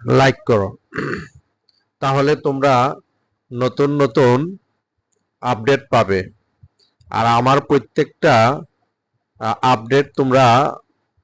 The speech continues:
যদি ফলো করো তাহলে ইংলিশে কথা বলতে কোনো সমস্যা হবে না। তোমাদের যে মেইন প্রবলেমটা, তোমরা যখন ইংলিশে কথা বলতে যাও তখন ইম্পর্টেন্ট ওয়ার্ড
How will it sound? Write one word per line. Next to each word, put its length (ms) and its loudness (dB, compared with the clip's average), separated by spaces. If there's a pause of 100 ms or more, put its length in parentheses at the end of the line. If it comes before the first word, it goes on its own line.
(580)
যদি 260 -2
ফলো 340 2
করো 300 0
তাহলে 520 0
ইংলিশে 520 -4
কথা 280 2
বলতে 480 2 (400)
কোনো 260 -4
সমস্যা 580 -2
হবে 280 0
না। 180 -4 (720)
তোমাদের 480 -2
যে 180 0
মেইন 340 0
প্রবলেমটা, 840 2 (420)
তোমরা 300 0
যখন 420 0
ইংলিশে 500 -2
কথা 320 0
বলতে 340 0
যাও 440 2 (400)
তখন 640 0 (600)
ইম্পর্টেন্ট 640 0
ওয়ার্ড 560 4